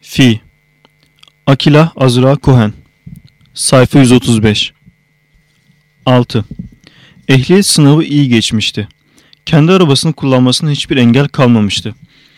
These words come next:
Ehliyeti çıkar çıkmaz belgeleri tamamlayıp aracı teslim alacaktı. Doğru'nun bulduğu en büyük asal sayı sayesinde hayatları bayağı toparlanmıştı.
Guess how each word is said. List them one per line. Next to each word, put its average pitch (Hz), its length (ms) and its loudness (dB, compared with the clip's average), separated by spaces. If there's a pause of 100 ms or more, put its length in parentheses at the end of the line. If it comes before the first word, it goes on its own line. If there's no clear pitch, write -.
(340)
Ehliyeti 180 380 -2
çıkar 196 280 -2
çıkmaz 135 480 -4
belgeleri 131 420 -2
tamamlayıp 127 580 -2
aracı 123 280 0
teslim 127 360 -2
alacaktı. 107 520 -4 (840)
Doğru'nun 160 420 4
bulduğu 139 240 0
en 160 260 0
büyük 131 160 -2
asal 123 280 -2
sayı 135 220 -4
sayesinde 127 500 -2
hayatları 135 500 -2
bayağı 131 220 0
toparlanmıştı. 113 760 -4